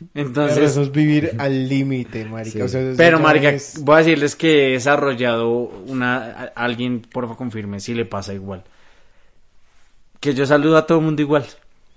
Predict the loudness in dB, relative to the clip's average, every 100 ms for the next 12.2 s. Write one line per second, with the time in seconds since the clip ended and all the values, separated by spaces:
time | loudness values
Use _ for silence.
0 | _ _ _ -20 -14 -6 -4 -4 0 2
1 | 2 4 6 8 10 10 8 8 6 6
2 | 6 6 4 4 2 2 2 2 -2 -2
3 | -2 -4 -6 -4 0 2 4 4 4 2
4 | 2 4 4 4 2 0 0 4 4 4
5 | 6 4 2 -2 -2 2 2 2 2 2
6 | 2 -2 0 0 -2 -4 -4 -4 -6 -6
7 | -4 -4 -6 -6 -10 -10 -10 -10 -8 -10
8 | -10 -12 -10 -6 -4 -6 -6 -8 -8 -12
9 | -14 -12 -8 -4 0 0 2 4 6 4
10 | 2 0 2 2 4 0 0 -2 -2 -2
11 | -4 -8 -12 -14 -10 -10 -6 -6 -4 -4
12 | -2 -4